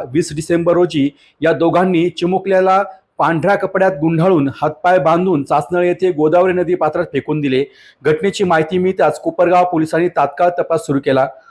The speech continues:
उपविभागीय पोलीस अधिकारी शिरीष वमने यांच्या नेतृत्वाखाली पथकाने कसून चौकशी केली असता हा खून अनैतिक संबंधातून झाल्याचे निष्पन्न झाले आहे. संशयित आरोपींना शोधून पोलिसांनी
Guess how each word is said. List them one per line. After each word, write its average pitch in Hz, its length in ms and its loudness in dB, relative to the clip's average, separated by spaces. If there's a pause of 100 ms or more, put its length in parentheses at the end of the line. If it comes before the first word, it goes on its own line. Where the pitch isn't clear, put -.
(140)
उपविभागीय 202 520 2
पोलीस 185 340 -2
अधिकारी 160 440 0
शिरीष 175 360 -2
वमने 175 280 2
यांच्या 175 280 2
नेतृत्वाखाली 170 680 0
पथकाने 175 500 0
कसून 190 420 -2
चौकशी 180 380 -2
केली 175 160 -2
असता 175 360 0 (380)
हा 208 180 2 (100)
खून 156 200 0 (140)
अनैतिक 185 320 -2
संबंधातून 180 580 0
झाल्याचे 156 380 2
निष्पन्न 160 400 0
झाले 135 180 2
आहे. 127 240 2 (680)
संशयित 160 420 0
आरोपींना 175 540 2 (280)
शोधून 180 420 2
पोलिसांनी 190 600 0